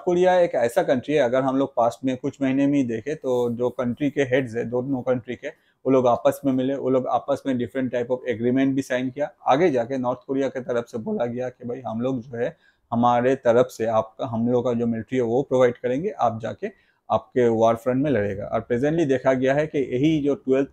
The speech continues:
थाउजेंड सोल्जर्स है नॉर्थ कोरिया का, ये रशिया में गए हैं, इन लोगों का ट्रेनिंग हो रहा है और आगे जाके यही सोल्जर्स अपने तरफ से रशिया के लिए यूक्रेन के against में लड़ने वाले हैं। सेकंड जो क्वेश्चन है कि ये जो बारह हजार सोल्जर है, ये कैसे आगे जाके लड़ेगा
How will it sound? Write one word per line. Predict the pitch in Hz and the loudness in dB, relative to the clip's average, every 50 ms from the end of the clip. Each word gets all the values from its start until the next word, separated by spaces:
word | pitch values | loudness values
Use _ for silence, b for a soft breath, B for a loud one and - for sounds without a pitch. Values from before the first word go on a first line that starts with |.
| - | 2
थाउजेंड | 135 131 131 127 135 135 135 131 | 2 2 2 0 0 -2 -2 -2
सोल्जर्स | - - 113 113 113 113 127 131 139 135 139 | -4 -4 -4 -4 -2 0 0 -2 -2 -2 -4
है | 135 | -6
नॉर्थ | 123 113 110 - _ _ | -6 -6 -8 -12 _ _
कोरिया | 117 117 123 | -6 -6 -6
का, | 123 - 165 | -6 -8 -8
ये | 156 131 135 151 160 160 - _ _ _ _ _ _ | -6 -4 -2 -2 -4 -4 -6 _ _ _ _ _ _
रशिया | 120 117 - - 143 147 | 0 0 2 4 4 4
में | 151 156 151 143 | 4 4 2 2
गए | 135 139 131 | 2 0 -2
हैं, | 131 156 175 214 - _ _ - | -2 -6 -12 -14 -16 _ _ 2
इन | 143 | 4
लोगों | 143 143 147 139 | 4 6 4 4
का | 135 143 | 2 0
ट्रेनिंग | - - 120 113 113 127 143 147 | 0 0 -2 0 2 2 2 2
हो | 143 143 147 | 2 2 2
रहा | 147 147 | 2 0
है | 170 208 - - - | 0 -2 -6 -6 -6
और | 127 120 - 120 | -6 -4 -2 0
आगे | 123 127 131 151 190 180 | 2 4 6 6 6 6
जाके | 160 135 - - 147 | 6 4 4 4 4
यही | 139 127 127 151 196 | 4 6 6 4 2
सोल्जर्स | 190 - 120 113 113 110 135 170 - - - _ | 2 0 -2 -2 0 0 0 0 0 -4 -6 _
अपने | 113 - - 151 170 | -6 -6 -4 -6 -4
तरफ | 165 139 117 113 113 113 - | 0 0 2 2 0 -2 -4
से | - - 180 214 - _ _ _ _ _ _ _ _ 123 | -8 -8 -8 -8 -8 _ _ _ _ _ _ _ _ -2
रशिया | 117 - - - 226 220 | -2 0 6 8 8 8
के | - - 247 226 | 8 4 0 -2
लिए | 202 123 131 165 123 - - | 0 0 -2 -4 -4 -2 0
यूक्रेन | 143 131 - - 160 170 190 170 | 0 0 2 4 4 4 4 4
के | 147 131 110 | 2 2 2
against | 107 113 120 - - 208 | 2 -2 -4 -4 -6 -6
में | 220 | -2
लड़ने | - 117 110 110 110 110 101 | -2 0 0 0 -2 -2 -2
वाले | 101 - - 92 101 | -2 -4 -4 -6 -10
हैं। | 101 - - _ _ _ | -12 -16 -20 _ _ _
सेकंड | - 135 139 160 202 214 | 2 4 4 4 4 4
जो | 226 190 | 4 4
क्वेश्चन | 165 139 123 - 139 135 135 | 2 2 0 0 0 0 0
है | 139 | 0
कि | 135 151 | 2 4
ये | 143 135 139 143 147 | 4 6 6 6 6
जो | 151 151 | 4 4
बारह | 127 120 113 120 131 | 4 4 4 6 4
हजार | 139 139 139 143 151 151 | 4 4 4 4 2 0
सोल्जर | - - 127 120 120 120 127 131 131 | 0 0 0 0 2 2 2 2 2
है, | 120 117 123 | 2 0 0
ये | 127 135 135 | 0 0 -2
कैसे | - - 120 113 113 - 165 156 | 0 -2 -2 -2 -2 0 2 2
आगे | 135 120 123 120 | 4 4 2 2
जाके | 120 123 - 170 | 0 0 0 0
लड़ेगा | 156 127 117 113 113 113 113 123 139 165 - | 0 0 2 2 0 0 2 2 0 0 -2